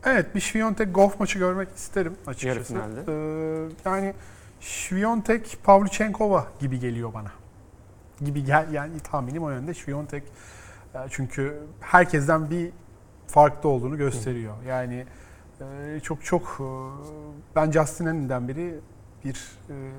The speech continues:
Speaker 2: Tabii.
Speaker 1: bu kadar yoğun keyif alıyorum.
Speaker 2: Bu kadar yakışan toprak
Speaker 1: Ee,
Speaker 2: korta.
Speaker 1: bir tenisçi izlerken çok çok, e, keyif veriyor.
Speaker 2: Hı hı.
Speaker 1: Ee, çok iyi maçtı. Kostyuk da bu arada hakikaten. Daha
Speaker 2: O da
Speaker 1: Kenin'den de, e,
Speaker 2: yaşıt
Speaker 1: küçük,
Speaker 2: biraz iyi o da.
Speaker 1: küçük,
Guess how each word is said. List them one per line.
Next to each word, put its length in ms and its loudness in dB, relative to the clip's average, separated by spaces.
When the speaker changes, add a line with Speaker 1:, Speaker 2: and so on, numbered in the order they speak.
Speaker 2:
Tabii. 140 -8
Speaker 1:
bu 20 -20
kadar 320 2
yoğun 360 8
keyif 320 0
alıyorum. 360 -2
Speaker 2:
Bu 40 -2
kadar 120 6
yakışan 420 2
toprak 340 2
Speaker 1:
Ee, 20 -4
Speaker 2:
korta. 380 0
Speaker 1:
bir 140 0
tenisçi 640 -2
izlerken 640 -2
çok 280 -8
çok, 160 0
e, 460 -10
keyif 320 -2
veriyor. 340 -2
Speaker 2:
Hı 80 -8
hı. 720 -10
Speaker 1:
Ee, 40 -6
çok 260 2
iyi 100 4
maçtı. 300 4
Kostyuk 520 0
da 100 2
bu 100 4
arada 320 0
hakikaten. 440 -4
Daha 100 -4
Speaker 2:
O 20 -6
da 40 -4
Speaker 1:
Kenin'den 540 4
de, 200 0
e, 160 -6
Speaker 2:
yaşıt 160 0
Speaker 1:
küçük, 140 -6
Speaker 2:
biraz 160 -2
iyi 240 -8
o 60 -8
da. 160 -10
Speaker 1:
küçük, 240 -6